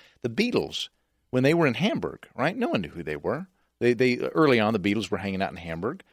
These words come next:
And I thought if there was some alternate universe where the Beatles never left Hamburg and I could go watch them, I'd be like, "This is amazing. I'm seeing the Beatles, like, right here, right now." And people would be like, "You mean the four old guys that play in their basement?"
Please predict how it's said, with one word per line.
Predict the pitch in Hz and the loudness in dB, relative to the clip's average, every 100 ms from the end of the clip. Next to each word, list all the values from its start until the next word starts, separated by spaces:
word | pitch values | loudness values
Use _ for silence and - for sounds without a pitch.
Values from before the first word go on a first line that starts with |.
| _ _ _ | _ _ _
And | 123 113 | -2 -2
I | |
thought | - 165 127 | 2 0 0
if | |
there | - | 0
was | 135 - | 2 4
some | 170 160 | 2 2
alternate | 120 160 202 196 | 4 4 2 -4
universe | 151 151 104 - 71 - | -2 0 0 -2 -4 -4
where | - 107 | -2 -2
the | 87 | -2
Beatles | 101 151 127 117 | -2 0 -2 0
never | 131 160 | 0 2
left | 143 135 - | 0 0 -4
Hamburg | 135 135 82 - - _ _ _ - | -8 -6 -8 -12 -18 _ _ _ -4
and | 113 | -2
I | 139 | -2
could | 123 | 2
go | 113 | 2
watch | 113 160 - | 2 0 -2
them, | 104 92 | -4 -2
I'd | 90 | -2
be | 104 | 0
like, | 98 90 | 0 -2
"This | 107 - | -6 -6
is | 104 | -6
amazing. | 127 170 233 247 233 - | -6 -2 -2 -2 -6 -6
I'm | 110 | -4
seeing | - 120 117 | -2 -2 -2
the | 123 | -2
Beatles, | 113 170 151 - - - | -4 -4 -4 -6 -6 -8
like, | 104 - | -8 -8
right | 123 147 | -8 -6
here, | - 202 | -6 -2
right | 160 156 | -2 -4
now." | 175 247 135 _ _ _ | -6 -8 -10 _ _ _
And | 123 | -2
people | 151 | -2
would | 139 | 4
be | 147 | 2
like, | 131 | 4
"You | 123 | 2
mean | 127 | 0
the | 98 | 0
four | 131 120 | 2 4
old | 107 123 | 4 2
guys | 120 135 151 | 2 2 2
that | - | -4
play | - | -6
in | 101 | -4
their | 90 | -2
basement?" | 92 123 175 185 | -2 -2 -4 -8